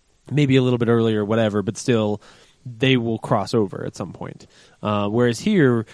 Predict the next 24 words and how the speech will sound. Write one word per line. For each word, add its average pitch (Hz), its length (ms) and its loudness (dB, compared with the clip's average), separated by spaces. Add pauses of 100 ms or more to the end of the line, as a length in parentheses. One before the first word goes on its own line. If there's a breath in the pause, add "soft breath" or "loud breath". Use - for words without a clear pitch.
(120 loud breath)
whatever 190 260 0
happens 156 320 -2
in 123 80 -4
this 113 160 -4
Rogue 135 200 4
One 170 200 2
movie 110 380 0
is 104 120 -6
not 127 340 -6
going 127 320 0
to, 107 460 -2 (540 soft breath)
dir-, 117 100 -4
like, 110 300 -4
those 139 240 6
characters 156 560 0 (600)
probably 127 380 -2
can't - 280 -8
show 120 260 0
up 156 160 0
in 175 200 0
the, 180 240 0
the 170 80 -2
new 175 140 4
trilogy 185 560 -2